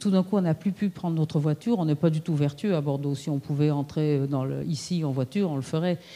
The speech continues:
Si on le fait pas, c'est parce qu'on ne peut pas. <laughs> Voilà, donc il faut pas se, de, se désespérer. Mais nous, on était une ville totalement envahie par les voitures, avec, comme, comme dans toutes les métropoles,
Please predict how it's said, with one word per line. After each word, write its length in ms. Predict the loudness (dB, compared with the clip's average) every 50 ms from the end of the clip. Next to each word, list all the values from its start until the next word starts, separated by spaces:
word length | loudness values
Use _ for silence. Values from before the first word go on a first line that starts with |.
| -20 -18 -14
Si 180 | -10 -4 0 0
on 60 | 2
le 60 | 2
fait 140 | 2 0 -2
pas, 160 | -2 -2 -4
c'est 100 | -4 -4
parce 120 | -8 -10
qu'on 100 | -8 -4
ne 120 | -4 -2 -2
peut 180 | 0 0 -2
pas. 180 | 0 -2 -4 -4
<laughs> 1080 | -6 -10 -14 -16 -20 _ _ -20 -20 -20 _ _ _ _ _ -20 -20 -20 -20 -20 -14 -8
Voilà, 160 | -4 -4 -2
donc 240 | -2 -2 -4 -4 -6
il 100 | -8 -6
faut 140 | -2 -2 -2
pas 240 | 0 0 0 0 0
se, 300 | -2 0 0 0 0 0
de, 160 | -2 -4 -6
se 260 | -6 -4 -2 -2 -2
désespérer. 760 | 0 2 2 2 2 2 0 0 0 0 2 2 2 0 -2 -4 -8 -18 -20 -10 -4
Mais 80 | -2 2
nous, 160 | 4 6 6
on 160 | 6 6 4
était 260 | 2 2 2 2 2
une 120 | 2 2 2
ville 260 | 2 2 2 2 0 -4 -10 -4 0
totalement 500 | 2 2 4 6 6 4 4 4 2 0
envahie 300 | 2 2 2 2 2 2
par 140 | 0 0 -2
les 80 | 0 0
voitures, 440 | 0 0 -2 -2 -4 -4 -4 -6 -8 -12 -20 _ _ _ _ _ -20 -20 -20 -20 -20 -20 -20 _ _ _ _ _ -20 -20 -20 -10 -4
avec, 460 | -2 2 2 2 2 0 -4 -14 -20 -20 -20 -20 _ -10 -4
comme, 260 | 0 2 2 2 0 -2 -6 -12 -10 -4 -2
comme 160 | 0 0 0
dans 120 | -2 -4
toutes 200 | -4 -4 -6 -4
les 80 | -2 -2
métropoles, 560 | -2 -2 -2 -4 -6 -4 -4 -2 -4 -4